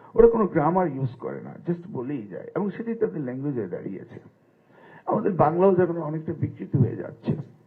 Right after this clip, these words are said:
টেলিভিশন পর্দায় আমরা যখন কথা বলি এবং বিভিন্ন টক শোতে আমরা দেখি অনেক ইন্টারভিউরা ইন্টারভিউ নিচ্ছেন, তারা বাংলাকে, আহ, মোটামুটি একটু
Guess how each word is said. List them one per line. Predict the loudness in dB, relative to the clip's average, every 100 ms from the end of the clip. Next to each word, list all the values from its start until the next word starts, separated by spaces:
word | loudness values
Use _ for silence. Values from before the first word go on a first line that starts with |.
| _ _ _ _ _
টেলিভিশন | 0 2 0 0 -2
পর্দায় | -2 -2 0 -2 -2 -6
আমরা | -6 -4 -4
যখন | -6 -8 -10
কথা | -8 -6
বলি | -6 -4 -4 -6 -14 -20 -2
এবং | 2 4
বিভিন্ন | 4 2
টক | 2 2 0 -4
শোতে | -4 -2
আমরা | -2 -4 -6
দেখি | -4 -4 -6 -8 -14 -20 -20 -10
অনেক | -4 -2 -2
ইন্টারভিউরা | -4 -2 0 2 0 0 -2 -4 -8 -16 -20 -16 -2
ইন্টারভিউ | 0 2 0 0
নিচ্ছেন, | -4 -6 -2 -2 -2 -12 -20 -8 0
তারা | 2
বাংলাকে, | 2 0 -2 -4 -4 -6 -8 -10 -20 _ -4
আহ, | 0 0 -2 -12 -6
মোটামুটি | -2 -2 -2 -6
একটু | -6 -6 -6 -8